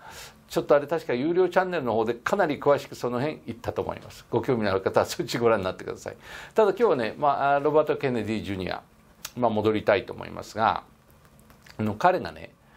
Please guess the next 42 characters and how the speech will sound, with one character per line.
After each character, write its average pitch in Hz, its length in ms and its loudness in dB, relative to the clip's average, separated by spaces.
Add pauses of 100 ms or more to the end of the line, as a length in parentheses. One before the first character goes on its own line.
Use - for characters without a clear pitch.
(400)
議 170 140 0
会 160 180 6
で 101 120 -4
証 127 220 -6
言 120 140 -4
を 113 60 -6
し - 80 -16
た 117 80 -2
わ 101 60 -2
け 95 80 -8
で - 100 -18
す - 120 -20
ね。 113 120 -16 (460)
で、 127 80 -4
こ 147 80 2
の、 - 160 -4 (100)
ち - 80 2
ょ - 40 6
っ 143 40 -2
と 143 80 -4
流 151 220 4
れ 196 40 0
だ 196 100 2
け 135 100 -6
言 107 80 -4
い - 20 -10
ま 90 80 -12
し - 80 -16
ょ 52 60 -6
う。 50 40 -10 (680)
え 123 920 2 (1300)
ー、 - 40 -8
こ 165 60 4
の 160 260 0 (240)
検 196 260 4
閲 190 180 -4
調 190 180 4
査 170 180 2
委 170 80 0
員 180 160 -2
会 104 220 6
も、 101 360 -2